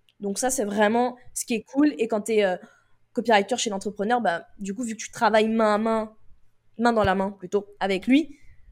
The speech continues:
du coup, tu apprends à connaître, euh, vraiment la cible, les, le prospect, le client idéal. Donc ça, c'est vraiment top. Voilà, il y a des, il y a des avantages aussi, euh,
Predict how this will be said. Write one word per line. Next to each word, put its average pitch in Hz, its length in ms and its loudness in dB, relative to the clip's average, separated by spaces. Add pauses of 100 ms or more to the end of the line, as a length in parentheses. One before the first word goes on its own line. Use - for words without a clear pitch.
(220)
du 214 140 -4
coup, 302 100 -2
tu 277 120 2
apprends 233 300 4
à 247 80 6
connaître, 240 420 -2
euh, 190 300 4
vraiment 208 320 0
la 202 140 2
cible, 240 680 0
les, 185 200 -2
le 196 220 2
prospect, 247 560 0
le 226 100 0
client 202 220 -6
idéal. 190 480 4 (240)
Donc 208 100 -14
ça, 254 80 0
c'est 254 140 -2
vraiment 220 260 0
top. 170 180 -6 (280)
Voilà, 165 200 -8
il - 40 -8
y 185 40 -4
a - 40 -6
des, 233 100 -2
il 254 80 0
y 262 60 2
a 262 60 4
des 262 120 0
avantages 220 540 -2
aussi, 196 320 -4
euh, 160 340 -4